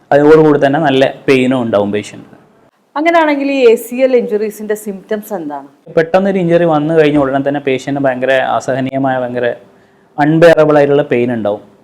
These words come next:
Speaker 1: കളിച്ചുകൊണ്ടിരിക്കുന്ന ഒരാളാണെന്നുണ്ടെങ്കിൽ പെട്ടെന്ന് കളി നിർത്തിയിട്ട് ചിലപ്പോൾ ആൾ എടുത്തു കൊണ്ടുപോകേണ്ടി വരും. പിന്നെ ഒരു ഒന്ന് രണ്ടാഴ്ച ആ പേഷ്യന്റിന് നല്ല പെയിനും സ്വെല്ലിങ്ങും ഉണ്ടാവും. നമ്മൾ ഐസ് പാക്കിങ്ങും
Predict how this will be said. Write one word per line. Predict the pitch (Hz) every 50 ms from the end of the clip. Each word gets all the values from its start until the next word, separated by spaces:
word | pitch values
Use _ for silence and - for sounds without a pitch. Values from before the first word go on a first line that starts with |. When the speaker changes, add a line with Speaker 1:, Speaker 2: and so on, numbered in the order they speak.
| _ -
Speaker 1:
കളിച്ചുകൊണ്ടിരിക്കുന്ന | 143 139 135 139 160 156 160 160 151 147 147 147 147 143
ഒരാളാണെന്നുണ്ടെങ്കിൽ | 139 135 135 131 135 135 135 127 127 123 123 131 147 143 135
പെട്ടെന്ന് | 123 - 123 127 127 123 -
കളി | 123 123 123 123 123
നിർത്തിയിട്ട് | 120 107 104 120 120 113 117 120 -
ചിലപ്പോൾ | 131 123 123 - 135 127
ആൾ | 123 127 131 127
എടുത്തു | 120 120 - - 131 127
കൊണ്ടുപോകേണ്ടി | 117 - 117 110 113 113 107 101
വരും. | 92 - - _ _ _ - - - - - - - -
പിന്നെ | 147 151 165 165 160
ഒരു | 160 156
ഒന്ന് | 151 156 160 170
രണ്ടാഴ്ച | 175 190 185 170 156 147 147 151 156 151 - 170 165 160
ആ | 156 160
പേഷ്യന്റിന് | 139 135 - 143 135 139 139 139 135
നല്ല | 127 131 135 135 -
പെയിനും | 127 123 123 127 127 131 131 -
സ്വെല്ലിങ്ങും | 131 117 117 113 120 120 117 113
ഉണ്ടാവും. | 107 107 107 120 131 135 123
നമ്മൾ | 117 113 117 113 113 117 - _ _ _ _ _ - 123 120
ഐസ് | 113 - - -
പാക്കിങ്ങും | 120 117 113 - 117 117 117 120